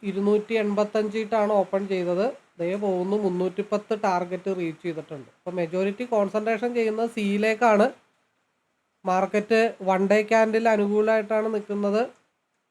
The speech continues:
മുന്നൂറ്റി ഇരുപത്തേഴ് ആയിട്ടുണ്ട്. അടുത്ത ലെവലാണ് മുന്നൂറ്റി അറുപത്തൊമ്പത്. അപ്പോൾ മാർക്കറ്റ് ഓപ്പൺ ചെയ്തു ഇരുന്നൂറ്റി എൺപത്തേഴിൽ. ആ മൂവ്മെന്റ് കറക്റ്റായിട്ട്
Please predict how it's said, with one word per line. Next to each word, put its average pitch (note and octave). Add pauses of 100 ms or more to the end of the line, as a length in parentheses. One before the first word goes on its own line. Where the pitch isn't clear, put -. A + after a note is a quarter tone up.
(100)
മുന്നൂറ്റി G3
ഇരുപത്തേഴ് G#3
ആയിട്ടുണ്ട്. G3+ (220)
അടുത്ത E3+
ലെവലാണ് F#3+
മുന്നൂറ്റി E3+
അറുപത്തൊമ്പത്. D3 (880)
അപ്പോൾ B3+
മാർക്കറ്റ് G#3+
ഓപ്പൺ A#3+
ചെയ്തു B3
ഇരുന്നൂറ്റി A3+
എൺപത്തേഴിൽ. A3+ (480)
ആ F#3+
മൂവ്മെന്റ് G#3+ (200)
കറക്റ്റായിട്ട് A#3+